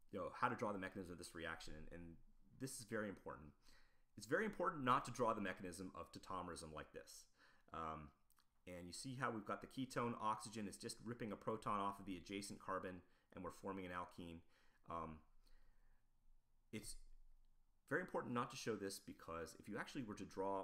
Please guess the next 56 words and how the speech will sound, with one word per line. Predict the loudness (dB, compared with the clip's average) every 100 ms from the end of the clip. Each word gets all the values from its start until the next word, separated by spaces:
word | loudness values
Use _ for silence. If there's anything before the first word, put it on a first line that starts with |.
| 0
or | -4
make | -4 -4
a | -6
model | 0 2 4 2 -2
of | -4 -4 -6
the | -12
ketone, | -6 -6 -4 -4 -4 -8 -16 -20 -8
you'd | -6 -4
see | -6
that | -6 -6
the | -4 2
orbitals, | 2 2 0 0 -4 -10 -14 -2
uh, | 0 2 0
and | -4
the |
geometry | -4 2 2 2 -2 -4
for | -4
this | -6 -4
reaction | 0 0 -2 -8
actually | -8 -6 -8 -4
don't | -6 -4
make | -8
sense. | -8 -10 -10 -14 -14 -16 -16 -2
Um, | 0 0 -2 -8
the | -10
p | -2 4
orbitals | 6 6 4 2
forming | -2 -2
this | -2 -2
alkene | -2 -2 -6
are | -6
pointing | -6 -6 0
out | 2 2
of |
the | 0
page, | -2 -2 -2 -6 -12 -14 -18 -12
okay, | -6 -4 -4 -4 -14 -16 -4
and | 0
that's | 0 0
what | 0 2 0 -10 -6
this | -6
carbon-hydrogen | 0 2 2 4 4 4 -2 -4 -8 -8
bond, | -6 -6
which | -6 -10
is | -4
in | -2 0
the | -2
plane | -4 -6
of | -6
the |
page, | -6 -6 -6 -10
is | -8
supposed | -4 -2 -4
to | -8
turn | -4 -2 0
into | -2 -2 -4 -6